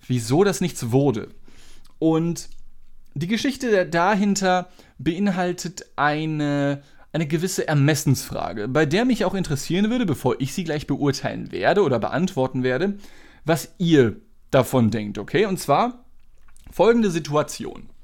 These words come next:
Ich fahre hier aus Hamburg los. Ich bin das erste Mal in diesem Jahr, das ist kein Witz, also einige von euch, hört lieber weg, ihr Frühaufsteher. Ich bin das erste Mal in diesem Jahr vor zehn Uhr aufgestanden, nämlich um neun Uhr fünfundvierzig.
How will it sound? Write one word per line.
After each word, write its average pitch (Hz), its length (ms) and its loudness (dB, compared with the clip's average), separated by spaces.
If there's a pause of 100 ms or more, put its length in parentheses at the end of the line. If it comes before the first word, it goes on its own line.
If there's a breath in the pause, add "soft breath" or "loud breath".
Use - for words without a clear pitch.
(400 soft breath)
Ich 254 240 -2
fahre 202 480 4 (280 soft breath)
hier 214 240 0
aus 185 140 -2
Hamburg 135 520 2
los. 120 600 0 (280 loud breath)
Ich - 160 -4
bin 196 120 4
das 185 140 0
erste 208 460 -4
Mal 143 260 0
in 117 100 -2
diesem 113 240 0
Jahr, 110 200 2
das 117 180 -4
ist 143 160 -6
kein 147 360 0
Witz, 156 240 0
also 123 200 2
einige 139 360 0
von 135 180 -2
euch, 123 340 -2
hört 131 220 0
lieber 131 260 0
weg, 151 180 -2
ihr 127 160 2
Frühaufsteher. 120 840 -2 (600 loud breath)
Ich 131 100 -4
bin 175 80 0
das 196 140 0
erste - 300 2
Mal 185 220 2
in 131 80 2
diesem 117 240 2
Jahr 117 380 2
vor 180 400 -4
zehn 175 380 -2
Uhr 156 260 6
aufgestanden, 110 560 -2
nämlich 120 220 -4
um 135 120 2
neun 151 220 2
Uhr 165 80 -2
fünfundvierzig. 151 920 -2